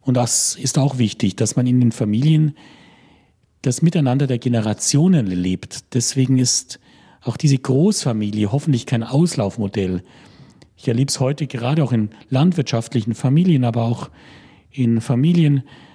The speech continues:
die einen Betrieb haben, wie es gut gehen kann, dass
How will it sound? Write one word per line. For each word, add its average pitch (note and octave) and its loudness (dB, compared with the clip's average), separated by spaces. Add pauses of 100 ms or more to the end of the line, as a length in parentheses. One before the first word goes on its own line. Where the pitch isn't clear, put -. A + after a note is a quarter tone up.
(280)
die B2+ 0
einen A#2+ 2
Betrieb C#3+ 2
haben, C#3 0
wie C3 0
es - -2
gut F3+ 2
gehen F3 4
kann, D3 2
dass B2 -4